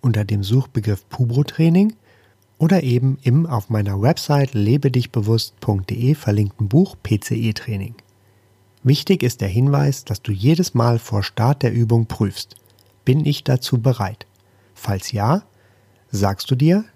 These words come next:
dass du jetzt deine Kundalini nur in dem Maße aktivierst, wie du dafür bereit bist und wie sie harmonisch in deinem Leben wirkt. Ich wünsche dir viel Freude bei dieser Übung mit ihren außergewöhnlichen Wirkungen. Auch wünsche ich dir die nötige Disziplin,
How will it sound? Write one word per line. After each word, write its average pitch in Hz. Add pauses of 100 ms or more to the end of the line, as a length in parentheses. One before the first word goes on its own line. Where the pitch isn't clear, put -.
(120)
dass 98
du 104
jetzt 117
deine 110
Kundalini 120
nur 113
in 98
dem 151
Maße 123
aktivierst, 107 (280)
wie 104
du 170
dafür 127
bereit 101
bist - (280)
und 208
wie 165
sie 139
harmonisch 113
in 123
deinem 104
Leben 101
wirkt. - (760)
Ich -
wünsche 139
dir 117
viel 180
Freude 147
bei 104
dieser 104
Übung 120 (240)
mit 113
ihren 107
außergewöhnlichen 117
Wirkungen. 101 (580)
Auch 160
wünsche 151
ich 117
dir 101
die 104
nötige 120
Disziplin, 127